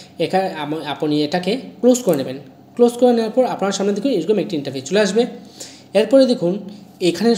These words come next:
সুবিধাগুলো কী কী আমি আপনাকে বিশেষ করে বলে দিই, ঠিক আছে? এখানে দেখুন, এখানে দেখুন বিভিন্ন রকম option আছে, ই কে ওয়াই সি, ই সাইন Pen, ই সাইন Pen, Wallet, Fine Pen, ঠিক আছে? এরকম option থাকবে। আপনাকে কী করবেন? আপনি তো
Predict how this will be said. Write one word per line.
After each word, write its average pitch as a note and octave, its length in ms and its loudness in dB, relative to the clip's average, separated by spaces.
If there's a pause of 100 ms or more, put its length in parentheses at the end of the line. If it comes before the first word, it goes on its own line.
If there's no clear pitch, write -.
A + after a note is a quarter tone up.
সুবিধাগুলো A3 640 2
কী G#3+ 140 -4
কী - 140 -6
আমি F#3+ 180 0
আপনাকে F#3 240 -4 (300)
বিশেষ F3+ 260 -2
করে G3 180 2
বলে C3+ 160 0
দিই, A2 100 -6 (220)
ঠিক A#3 160 0
আছে? C#3 100 -8 (640)
এখানে A#3 240 4
দেখুন, B3+ 180 2 (460)
এখানে F3 180 -2 (120)
দেখুন F#3+ 140 2 (220)
বিভিন্ন G3 220 4
রকম G#3 180 2
option A3 240 0
আছে, F#3 120 -2 (200)
ই - 20 2 (100)
কে F#3 120 2
ওয়াই E3+ 200 4
সি, F#3 100 -4 (180)
ই - 20 0 (140)
সাইন F3 160 2 (100)
Pen, F3 180 2 (220)
ই - 20 -2 (120)
সাইন F3 140 2 (100)
Pen, F#3 140 0 (140)
Wallet, D3 300 0 (200)
Fine D3 160 -6 (100)
Pen, B2+ 120 -6 (200)
ঠিক - 160 -10
আছে? F#3+ 160 -6
এরকম D#3+ 240 -2
option G#3+ 260 -8
থাকবে। C#3+ 200 -4 (460)
আপনাকে F#3+ 340 0
কী G#3+ 140 -12
করবেন? A3+ 220 2 (120)
আপনি F#3 180 -2 (140)
তো G#3+ 60 2